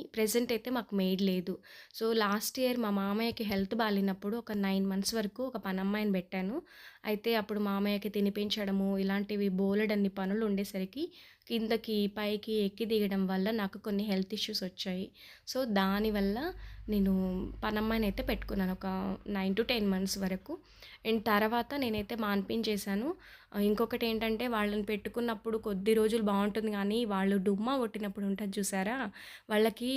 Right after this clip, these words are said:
ఏంటంటే, ఇంక ఈ టైంకి వస్తారు, ఇది చేస్తారు అని ఒక, ఒకటి ఉంటుంది కదా మనకి.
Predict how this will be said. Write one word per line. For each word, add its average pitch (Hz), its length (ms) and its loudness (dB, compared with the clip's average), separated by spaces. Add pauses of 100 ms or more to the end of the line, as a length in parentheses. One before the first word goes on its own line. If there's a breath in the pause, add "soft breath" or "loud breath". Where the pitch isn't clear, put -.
(140)
ఏంటంటే, 226 420 2
ఇంక 226 120 -2
ఈ 220 120 2
టైంకి 220 340 -2
వస్తారు, 220 500 -2
ఇది 208 200 4
చేస్తారు 214 480 0
అని 220 240 0
ఒక, 220 160 -4 (400)
ఒకటి 208 260 -4
ఉంటుంది 240 360 4
కదా 196 200 4
మనకి. 190 340 0